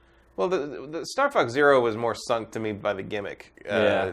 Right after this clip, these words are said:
Speaker 1: you know, just, just give me a game to play. And that's the thing about, you know,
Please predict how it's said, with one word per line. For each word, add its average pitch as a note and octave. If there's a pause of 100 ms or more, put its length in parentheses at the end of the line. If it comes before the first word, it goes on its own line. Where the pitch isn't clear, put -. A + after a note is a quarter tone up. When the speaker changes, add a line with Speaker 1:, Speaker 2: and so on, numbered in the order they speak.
(140)
Speaker 1:
you G2+
know, G2
just, -
just -
give C#3+
me B2
a -
game A2
to G#2
play. -
And A#2+
that's C3
the G#2+
thing G#2+
about, G2+ (460)
you G#2+
know, F#2+